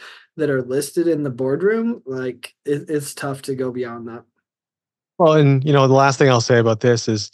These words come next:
Speaker 2: you know, healthcare definitely is a giant industry, right? Like, you know, you hear the, the numbers when you see the, those, uh, you know, the market reports, right? You know, it's gonna go by X cagar, right? <laughs> And all this other stuff this year, like,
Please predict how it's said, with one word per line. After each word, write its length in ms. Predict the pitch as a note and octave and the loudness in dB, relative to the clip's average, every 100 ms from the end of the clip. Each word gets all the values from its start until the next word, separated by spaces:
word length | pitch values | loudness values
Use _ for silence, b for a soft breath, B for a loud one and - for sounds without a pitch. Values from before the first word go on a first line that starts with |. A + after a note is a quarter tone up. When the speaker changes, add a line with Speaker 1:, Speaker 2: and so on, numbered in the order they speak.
| b b | b b
Speaker 2:
you 60 | C#3+ | -2
know, 60 | |
healthcare 480 | A#2+ D#3+ F3 F3 D#3 | 2 2 4 4 4
definitely 400 | D#3 C#3 D3+ C#3 | 4 4 2 2
is 160 | C#3+ B2+ | 2 2
a 120 | A#2+ | 0
giant 540 | A#2+ A#2 C#3 C3 A#2+ | -2 0 0 2 0
industry, 480 | A2 A2+ G2+ - - _ _ _ | -2 -4 -6 -12 -18 _ _ _
right? 160 | A2+ B2 | -2 2
Like, 300 | C3 C3 A#2+ B2 | 4 4 0 -2
you 100 | C#3+ | 2
know, 60 | B2 | 4
you 180 | C3 A#2+ | 4 4
hear 240 | D#3 E3 | 4 6
the, 220 | C#3+ B2+ | 6 6
the 180 | A#2 B2+ | 4 2
numbers 480 | C3+ C#3 C3+ B2+ A#2+ | 2 4 4 4 2
when 140 | B2 | 0
you 100 | B2 | -2
see 160 | A#2+ C3+ | -2 -2
the, 220 | B2 A2+ B B B | -2 -4 B B B
those, 280 | - B2 A2 | -2 -2 0
uh, 300 | A#2+ A2+ A2+ B2+ | -2 0 -2 -2
you 80 | |
know, 240 | B2 A#2+ B2+ | 0 0 -2
the 220 | C#3+ C3 C3+ | -6 -6 -4
market 540 | C3 C3+ C3+ B2+ C3+ | -6 2 2 2 0
reports, 480 | B2 A2+ C3 A2+ G#2+ | -2 -2 -2 0 0
right? 160 | B2+ | 2
You 80 | C#3+ | 4
know, 80 | C3 | 4
it's 100 | A#2+ | 2
gonna 140 | D3+ C3+ | 0 2
go 160 | D3 | 2
by 300 | C3 B2+ C3 - | 2 0 0 -4
X 360 | C#3 - - - | -8 -8 -12 -2
cagar, 600 | C#3 C3+ B2 A2+ G#2+ G#2 | 2 2 2 0 -2 -2
right? 220 | A#2+ E3 | 2 2
<laughs> 60 | D3+ | 2
And 120 | E3 | 2
all 240 | E3 C#3+ D#3 | 2 2 2
this 160 | D3 | 2
other 160 | D3+ C#3 | 2 0
stuff 320 | A#2 C3+ A#2 | 0 -2 -2
this 240 | B2+ A#2 | -6 -4
year, 160 | C#3 B2 | -2 -2
like, 160 | A#2 | -2